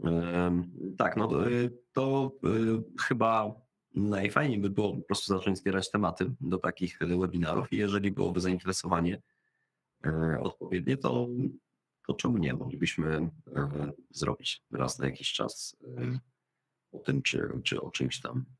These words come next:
innym. Pewnie jako może nawet rozwinięcia tych tematów, o których rozmawiamy, e, w podcaście, które tam się, e,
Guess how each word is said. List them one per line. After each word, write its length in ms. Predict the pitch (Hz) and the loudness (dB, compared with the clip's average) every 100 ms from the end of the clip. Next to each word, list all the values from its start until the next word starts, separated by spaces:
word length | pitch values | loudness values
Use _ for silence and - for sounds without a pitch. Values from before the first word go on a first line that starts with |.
| _ _ _ _ _ _ _ | _ _ _ _ _ _ _
innym. 400 | - - 76 - - _ _ _ _ | -12 -4 -4 -4 -10 _ _ _ _
Pewnie 240 | - 143 139 | -2 2 2
jako 720 | 131 131 123 127 - 165 110 104 - _ - | 2 2 0 0 0 0 -2 -4 -12 _ -2
może 460 | 95 98 90 87 85 80 | 0 2 2 0 -2 -4
nawet 400 | - - - - - | -4 -2 -4 -4 -2
rozwinięcia 580 | - - 78 76 73 69 | -2 0 0 0 0 -2
tych 180 | 69 | -2
tematów, 400 | - 71 71 - - | -4 -2 -2 -2 -12
o 40 | _ | _
których 280 | - - | -4 -4
rozmawiamy, 640 | - 65 65 65 64 62 65 - - | -4 -2 0 0 0 0 -2 -8 -20
e, 140 | 69 69 | -16 -14
w 60 | |
podcaście, 540 | - 76 - 62 - - _ _ _ _ _ _ _ _ _ | -6 -6 -2 -4 -4 -8 _ _ _ _ _ _ _ _ _
które 320 | _ - - | _ -20 -8
tam 160 | - | -2
się, 320 | - - - - _ _ _ | -2 -2 -6 -10 _ _ _
e, 280 | - 50 - | -4 -4 -6